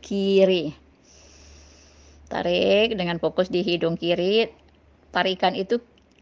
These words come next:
hakikatnya menarik rezeki dari langit ya.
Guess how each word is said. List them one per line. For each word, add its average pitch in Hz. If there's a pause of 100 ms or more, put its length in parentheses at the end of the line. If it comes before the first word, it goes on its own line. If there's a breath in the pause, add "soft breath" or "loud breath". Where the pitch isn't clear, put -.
(120)
hakikatnya 208
menarik 208
rezeki 202
dari 175
langit 165
ya. 214